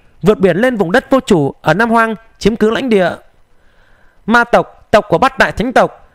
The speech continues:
đều lập bia trên lãnh địa của mình, trên đó có viết "Từ xưa tới nay, chấm chấm chấm." "Hey, ta đã đánh giá thấp sự vô sĩ của những chủng tộc này rồi." Trung Nhạc nói. Lão địa chủ Nam Hoang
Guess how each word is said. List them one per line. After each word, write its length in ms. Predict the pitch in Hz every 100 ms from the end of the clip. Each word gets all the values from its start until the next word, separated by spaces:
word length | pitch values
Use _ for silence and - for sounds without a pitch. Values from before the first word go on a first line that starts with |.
| -
đều 140 | 208
lập 200 | 190 185
bia 160 | 233 254
trên 160 | 254
lãnh 140 | 247 277
địa 160 | 220
của 140 | 196 165
mình, 280 | 165 151 120 _
trên 160 | - 226
đó 100 | 208
có 120 | 240
viết 200 | 226 311 - _ -
"Từ 140 | 202
xưa 180 | - 220
tới 160 | 214 233
nay, 260 | 220 202 -
chấm 160 | 190 220
chấm 160 | 214
chấm." 280 | 214 196 233 - _ _ _ _ _ _ _ _ _ _ _ _ _ _ _ _
"Hey, 320 | - 160 135 92 -
ta 100 | 160
đã 120 | 160
đánh 120 | 170 185
giá 200 | 165 196
thấp 180 | 277
sự 160 | - 175
vô 160 | 175 180
sĩ 280 | 156 185 - -
của 100 | 175
những 200 | 202 269
chủng 160 | 208
tộc 180 | - 160
này 160 | 165 147
rồi." 380 | 147 208 131 101 _ _ _ _ _ _ _ _ _ _ _ _ _ _ -
Trung 160 | 254
Nhạc 200 | 214 160
nói. 280 | 147 170 269 - _ _ _ _ _ _ _ _ -
Lão 200 | 202 277
địa 120 | 240
chủ 200 | - 156
Nam 180 | 214 208
Hoang 260 | 220 214